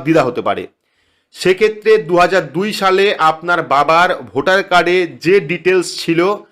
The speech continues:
সেই ডিটেলসই এখানে লিখতে হবে। যদি আপনি আপনার বাবাকে রাখেন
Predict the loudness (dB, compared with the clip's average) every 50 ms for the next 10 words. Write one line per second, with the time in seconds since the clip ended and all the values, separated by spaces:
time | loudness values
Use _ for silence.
0 | _ _ _ _ _ _ -8 -2 0 0 0 0 -2 -4 -2 0 2 2 0 0
1 | 0 -2 -2 0 0 0 0 -2 -4 -6 -4 -2 -2 0 0 0 0 -2 -2 -4
2 | -6 -8 -8 -8 -4 -2 -2 0 0 0 -2 -2 -4 -6 -6 -4 -4 -2 0 0
3 | 0 0 0 -2 -2 -2 -2 -4 -4 -4 -4